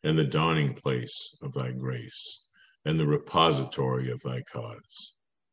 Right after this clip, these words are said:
I beseech thee by thy name, through which the faces of them that are nigh unto thee have turned white,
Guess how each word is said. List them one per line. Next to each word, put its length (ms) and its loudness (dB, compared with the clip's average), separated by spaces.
I 140 8
beseech 580 4
thee 160 4
by 220 6
thy 240 4
name, 380 0
through 220 2
which 360 4
the 100 4
faces 600 6
of 200 4
them 420 4
that 140 6
are 160 4
nigh 360 6
unto 300 0
thee 400 2
have 200 0
turned 380 2
white, 320 -2